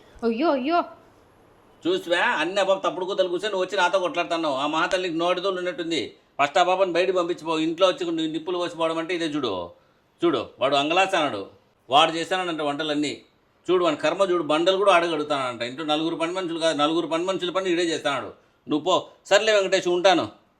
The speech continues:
Speaker 2: ఆ, పో, బాగుండవు కానీ. ఏ మనిషి పోయి ఏమో అసలు నాతో వచ్చి కొట్లాడుతున్నావు. ఆయమ్మ చూడు, మా తల్లి, ఆ రెండు కొప్పులు కలిసి యుద్ధాలంటే ఇదేనేమో. ఇంతకుముందు మూడు కొప్పులు కలిసి యుద్ధం అంటారు, ఇప్పుడు రెండు కొప్పులకే సరిపోయింది. కలికాలం మారిపోయిందంతా.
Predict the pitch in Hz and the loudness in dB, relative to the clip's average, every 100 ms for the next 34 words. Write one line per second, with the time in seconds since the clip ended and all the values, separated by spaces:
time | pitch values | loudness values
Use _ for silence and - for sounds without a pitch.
0 | _ _ _ _ _ _ _ - 127 131 | _ _ _ _ _ _ _ -4 0 0
1 | 120 180 180 - _ _ _ _ - 151 | 2 2 2 -2 _ _ _ _ 0 2
2 | 156 147 135 123 117 - _ - 127 135 | 2 -2 -2 -4 -6 -10 _ -10 -6 -4
3 | 135 139 135 151 143 160 180 170 170 170 | -4 -4 -4 -4 -4 -2 0 0 -2 -4
4 | - - 131 147 143 - _ _ _ 139 | -6 -12 -6 -4 -4 -6 _ _ _ -2
5 | 151 165 160 151 143 139 135 127 123 117 | 0 -2 -2 -4 -4 -4 -4 -6 -8 -10
6 | _ _ _ _ _ _ _ 101 127 143 | _ _ _ _ _ _ _ -4 -4 -2
7 | 147 143 165 147 147 151 139 123 113 127 | -4 -4 -6 -2 -4 -2 -6 -4 -4 -2
8 | 127 131 131 139 135 143 165 160 147 165 | 0 0 -2 -6 -6 -6 -4 -4 -4 -6
9 | 143 131 156 147 160 147 151 135 104 - | -6 -2 -2 -2 -6 -6 -6 -6 -10 -16
10 | _ _ - 131 151 175 156 165 165 175 | _ _ -10 -6 -4 -4 0 0 0 -4
11 | 175 160 160 160 151 156 147 139 135 135 | -6 -4 -6 -6 -8 -6 -6 -6 -8 -10
12 | 127 139 156 175 165 165 160 147 135 131 | -6 -4 -4 -6 -6 -8 -6 -6 -6 -8
13 | 98 127 147 185 190 156 117 135 156 196 | -6 -6 -4 -2 -2 -4 -2 -4 -2 -4
14 | 160 139 131 | -4 -4 -6